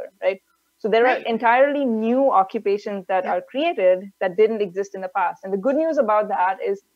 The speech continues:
Speaker 1: these are jobs that have no legacy barriers to them. There's no entrenched gender norms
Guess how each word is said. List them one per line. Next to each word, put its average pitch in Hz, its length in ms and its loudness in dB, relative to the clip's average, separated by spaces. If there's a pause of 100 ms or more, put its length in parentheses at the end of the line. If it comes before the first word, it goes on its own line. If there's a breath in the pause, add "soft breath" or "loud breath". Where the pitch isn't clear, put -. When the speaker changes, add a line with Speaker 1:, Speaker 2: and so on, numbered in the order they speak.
(280)
Speaker 1:
these 220 180 0
are 285 100 6
jobs 226 340 4
that 233 160 -2
have 202 400 -2
no 202 560 -4
legacy 190 580 -2
barriers 185 640 -2
to 175 60 -12
them. 165 220 -14
There's 175 200 -6
no 202 380 -4
entrenched 190 720 -10
gender 185 400 0
norms 180 480 -6